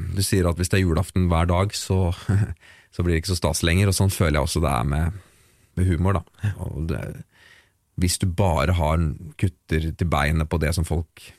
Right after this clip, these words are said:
ler så de griner av, så ender du opp med bare en veldig sånn flat dramaturgi, en flat linje. Og da blir, eh, en forestilling du ler høyt av, men når du går ut, så husker du ikke noe. Ikke sant? Så for meg har det alltid vært viktig å ha med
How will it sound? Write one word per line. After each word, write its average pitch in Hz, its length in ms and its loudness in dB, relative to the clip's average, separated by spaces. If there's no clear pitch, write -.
ler 85 160 0
så 90 160 -4
de 87 160 0
griner 80 400 2
av, 113 60 0
så - 240 -2
ender 80 240 0
du 78 80 0
opp 78 160 -6
med 90 160 0
bare 76 160 0
en 82 80 0
veldig 80 220 -4
sånn 76 180 -4
flat - 720 -6
dramaturgi, 82 640 0
en 80 80 -2
flat 80 400 -4
linje. 85 380 0
Og 80 80 -4
da 82 160 2
blir, 80 320 2
eh, 80 320 0
en 87 160 0
forestilling 78 480 0
du 87 140 2
ler 82 400 0
høyt 82 320 -2
av, 104 80 0
men 92 160 2
når 85 80 0
du 85 80 -2
går 80 180 2
ut, 90 60 -4
så 98 160 0
husker - 320 -8
du - 80 -8
ikke 82 80 -2
noe. 98 140 -2
Ikke - 160 -8
sant? 92 100 -2
Så 82 160 -2
for 90 80 0
meg 90 140 0
har 120 80 2
det 104 80 0
alltid 78 160 -2
vært 78 100 -2
viktig 73 200 -2
å 92 40 2
ha 76 160 2
med 69 300 -4